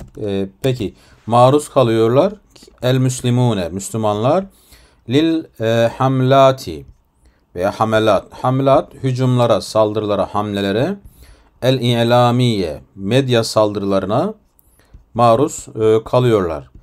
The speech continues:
Elleti, o medya saldırıları ki, hedefe yehtefu, e, tehtefu, neyi hedefliyor? İlel hattı, e, min, e,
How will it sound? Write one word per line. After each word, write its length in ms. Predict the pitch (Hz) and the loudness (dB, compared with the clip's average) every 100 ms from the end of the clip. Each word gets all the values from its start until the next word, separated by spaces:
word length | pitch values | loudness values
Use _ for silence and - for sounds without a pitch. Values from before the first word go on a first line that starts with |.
| _ _ - | _ _ -4
Elleti, 760 | 127 147 135 127 110 107 165 196 - _ _ _ _ _ - _ | 0 2 2 -2 -4 -2 -4 -6 -20 _ _ _ _ _ -20 _
o 160 | - 110 | 0 0
medya 340 | 117 123 123 | 2 0 -2
saldırıları 680 | 123 117 110 107 104 98 95 | -2 0 0 -2 -2 -2 -4
ki, 400 | - 98 127 190 196 _ _ _ _ - | -6 -4 -4 -4 -8 _ _ _ _ -14
hedefe 680 | 98 131 139 135 139 160 151 | -4 0 0 2 2 2 2
yehtefu, 720 | 127 131 127 107 - 82 73 _ _ _ - | 0 0 0 -4 -4 -12 -12 _ _ _ -10
e, 360 | 101 98 98 - | -4 -2 -2 0
tehtefu, 840 | 131 143 - 123 113 107 113 156 | 0 0 -2 -2 -2 -2 0 0
neyi 200 | 117 135 | -2 0
hedefliyor? 720 | 123 110 104 95 101 139 190 190 _ _ _ - | 0 0 -2 -2 0 0 0 -6 _ _ _ -8
İlel 500 | 117 123 143 170 170 _ | -2 4 4 2 -4 _
hattı, 840 | - - 131 - _ 123 139 190 196 _ _ _ - | -18 -2 -2 -2 _ -4 -2 -2 -8 _ _ _ -6
e, 340 | 107 107 107 110 | -2 0 0 0
min, 380 | 139 151 147 _ 110 | 0 0 -4 _ -6
e, 360 | 107 104 104 | -2 -2 -2